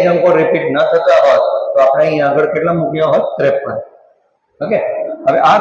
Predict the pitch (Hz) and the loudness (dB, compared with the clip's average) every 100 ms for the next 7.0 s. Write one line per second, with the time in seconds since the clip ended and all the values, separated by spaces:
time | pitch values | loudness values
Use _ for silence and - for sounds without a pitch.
0 | 185 190 190 185 180 - - - - - | 2 0 2 2 2 2 2 0 -2 -4
1 | 151 175 208 214 151 131 107 92 - - | -4 -2 0 0 0 -2 -2 -6 -10 -18
2 | - _ _ _ _ _ _ - _ _ | -20 _ _ _ _ _ _ -20 _ _
3 | _ _ _ - 185 180 175 220 - 196 | _ _ _ -2 0 0 0 0 0 0
4 | 190 170 160 151 147 139 131 180 185 185 | 2 0 0 0 0 -2 0 -2 0 0
5 | 180 139 139 165 180 - 156 160 175 - | 0 0 0 0 -2 -4 -4 0 0 2
6 | 698 - - 165 151 202 208 165 - 160 | 0 0 -2 -4 0 2 2 0 0 -2